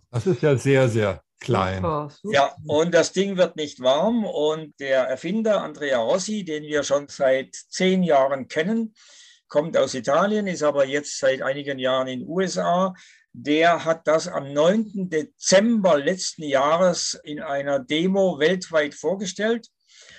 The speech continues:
Speaker 3: Und jetzt gibt es dafür auch Bestellungen weltweit. Im Moment liegen die bei über achthunderttausend.
Speaker 1: Oh ja.
Speaker 2: Ui.
Speaker 3: Und er will dann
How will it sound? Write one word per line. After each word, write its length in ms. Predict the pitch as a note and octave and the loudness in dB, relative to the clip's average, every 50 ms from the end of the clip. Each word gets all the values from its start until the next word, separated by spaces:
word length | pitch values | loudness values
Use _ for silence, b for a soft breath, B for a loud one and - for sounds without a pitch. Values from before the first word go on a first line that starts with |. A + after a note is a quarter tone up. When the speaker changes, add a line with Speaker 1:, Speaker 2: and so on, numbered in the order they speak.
| B B B _ | B B B _
Speaker 3:
Und 480 | _ D#3 D3+ D3 D#3 D#3+ E3 E3 E3 D3 | _ 0 2 4 4 4 2 -2 -8 -10
jetzt 320 | C#3+ C#3 E3+ G3 F#3 - - | -4 -2 -2 -2 -2 -6 -4
gibt 240 | - F#3+ F3+ F#3 | -4 -6 -6 -4
es 180 | - D#3+ D3+ - | -6 -6 -6 -2
dafür 420 | - D#3 D#3 D#3+ D#3+ E3+ D#3+ - | 0 0 0 0 0 -2 -2 0
auch 180 | - - D3+ - | 0 -2 -2 -4
Bestellungen 760 | _ D#3 C3+ - - - D3+ E3 F#3 G3+ G3+ G3+ G3 F3+ D3 | _ -6 -6 -6 -2 0 0 2 2 0 0 0 -2 -2 0
weltweit. 680 | C3+ D#3 F3 F#3 F#3 F3+ E3+ F3+ F#3 F#3+ G3 F#3+ F#3 - B B B B B B B B | 0 0 0 -2 -8 -4 -2 2 2 2 2 0 -6 -14 B B B B B B B B
Im 140 | _ D#3 D3 | _ -6 -2
Moment 520 | D3 C#3+ C#3 D3 D#3 F3+ G#3 F#3+ F#3 - - | -2 -2 0 0 0 0 0 -4 -6 -10 -14
liegen 400 | C#3+ C#3 E3 F#3 F3+ E3+ E3+ D3 | -10 -6 -4 -4 -4 -4 -6 -6
die 160 | D#3+ E3 E3 | -6 -8 -4
bei 220 | E3 E3+ D3+ D3 | 2 2 4 4
über 500 | C#3+ - - E3+ G3+ F#3+ F3+ F3 E3+ - | 2 -2 -4 -4 -2 2 2 2 2 0
achthunderttausend. 1200 | E3+ F3 F3+ - - - - F3 E3 C#3+ C3+ C3 C3 - C3 C3 D#3+ F#3+ F#3 A#3 B3 A#3+ A3+ - _ | -6 -6 -6 -8 -12 -12 -10 -10 -4 -2 -2 -4 -2 2 2 2 2 2 0 0 -2 -2 -2 -6 _
Speaker 1:
Oh 120 | D3+ E3+ F#3 | -6 -4 -4
ja. 100 | - - - | -4 -6 -8
Speaker 2:
Ui. 260 | F#3+ G3 G3 D#3+ A2+ C#3+ - _ _ | -8 -6 -4 -4 -4 -6 -6 _ _
Speaker 3:
Und 400 | - D3 D3+ D#3 D#3+ D#3+ D#3 D3 _ | 2 4 4 4 4 2 -2 -6 _
er 220 | C#3+ D#3 E3+ E3+ | 2 2 2 2
will 260 | F3+ G#3 G#3 G#3 G3+ | 0 -2 -2 -2 -2
dann 540 | F3 F3+ E3+ E3+ F3+ F3+ F#3 F#3 F3+ F3 E3+ | 2 2 2 4 2 0 -2 -2 -4 -4 -8